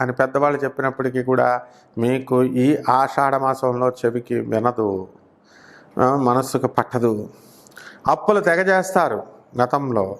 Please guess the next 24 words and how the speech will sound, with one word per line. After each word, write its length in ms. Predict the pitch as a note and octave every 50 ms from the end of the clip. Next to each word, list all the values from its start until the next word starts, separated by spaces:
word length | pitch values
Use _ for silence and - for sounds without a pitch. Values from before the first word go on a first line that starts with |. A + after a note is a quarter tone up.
| - - -
ఆ 120 | G2+ G2+ G#2+
అప్పులన్నీ 540 | G#2+ - - B2+ B2 B2 A#2+ A#2+ A#2+ A#2+
కూడా 200 | A2+ A#2 A#2 A#2
ఇప్పుడు 320 | A2+ A2 G#2+ A2 - G#2 G2
తీర్చేస్తారు. 840 | - - A2+ A2+ G#2+ - - G#2 G#2 - - - - - - - - - _ - _ _ - - - - - - - - -
ఇల్లులు 280 | C3+ D3 F3 G3 G3 G3
కొంటారు, 720 | F#3+ F#3+ F3 F3 E3+ F3 F3+ F3 D3+ C3 A2+ G2+ G#2 - - - - - _ _ _ - - - _ - C3
ఆ, 240 | C#3+ D#3 F3 F#3 F3
స్థలాలన్నీ 760 | - - D#3+ C#3 D3+ E3 F3 F3+ F3+ F3+ F3 F3 F3 F3 E3+
కూడా 500 | F3 E3+ E3+ F3 E3+ E3 C#3+ C3 A#2+ B2 C#3
మరి 160 | D3 D#3 D3
తక్కువ 380 | - D3+ D3 - - F3+ F3+
రేట్లకి 640 | F3+ F3+ E3+ D#3+ E3+ F3 E3 F3 E3+ E3 E3 E3+ E3+ - - - _ -
సాధించుకుంటారు. 880 | - - C#3+ D3+ D#3 F3+ F3 E3+ F3 E3 D#3+ E3 D#3+ D3+ D#3 D3+ C#3+ C#3+
ఏలినాటి 640 | C3+ C3 C#3 D3 D#3+ E3+ F3+ F3 F3+ F#3 F#3+ F#3+ F3+
శని 160 | F#3 F#3 F#3
ప్రభావం 560 | F3 E3+ D#3 D3+ E3 E3 F3+ F#3 F3+ F3+ F3
జరుగుతోంది. 760 | E3+ E3+ E3+ E3+ D#3+ E3 E3 D#3 D3+ D3 C3+ B2+ A#2+ B2 B2 - - - - _ _ -
ఎంత 340 | C3 C#3 D#3+ F#3+ F#3 F#3+ F#3
సుఖాలు 400 | D#3+ - - - - F3+ F3+ F3
ఉన్నప్పటికీ 500 | E3+ F3 F3+ F3 F3 F3+ E3+ F3 E3 E3+
కూడా 360 | D#3+ F3 F3 E3+ E3 D#3+ D3 - -
అంత 540 | D3 C#3+ D#3 D#3 - - E3+ E3 D#3+ D3+ D3
మనశ్శాంతి 840 | C#3 C#3 C#3 D#3 D3+ - - - E3 E3 E3 D#3+ - D#3 D3+ D3 D3